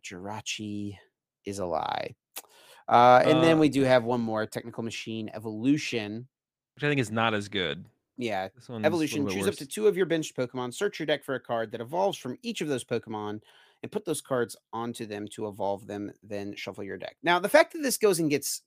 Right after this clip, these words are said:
Speaker 1: two, evolves two,
Speaker 2: Two?
Speaker 1: is actually, you know, pretty good. Um, I remember back in, like, twenty seventeen when Decidueye was doing really well when it had first come out,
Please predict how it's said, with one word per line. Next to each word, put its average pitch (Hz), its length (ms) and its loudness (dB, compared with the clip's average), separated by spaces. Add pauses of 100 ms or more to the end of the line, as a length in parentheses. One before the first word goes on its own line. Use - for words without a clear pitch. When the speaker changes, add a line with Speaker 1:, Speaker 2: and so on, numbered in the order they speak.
Speaker 1:
two, 202 500 -2
evolves 139 380 2
two, 151 440 0
Speaker 2:
Two? 156 440 2
Speaker 1:
is 135 140 -2
actually, 156 540 2 (120)
you 139 160 -2
know, 110 140 -2 (120)
pretty 233 220 -4
good. 139 440 2 (400)
Um, 127 440 2
I 151 80 0
remember 160 760 0 (380)
back 131 320 0
in, 127 180 -6
like, 113 200 -10
twenty 139 280 -8
seventeen 120 880 -6
when 110 140 -10
Decidueye 117 1040 -4 (400)
was 120 180 -8
doing 127 260 -4
really 120 220 -2
well 113 300 -2
when 113 100 -6
it 107 140 -8
had 110 180 -10
first 117 300 -6
come 117 180 -6
out, 117 520 -6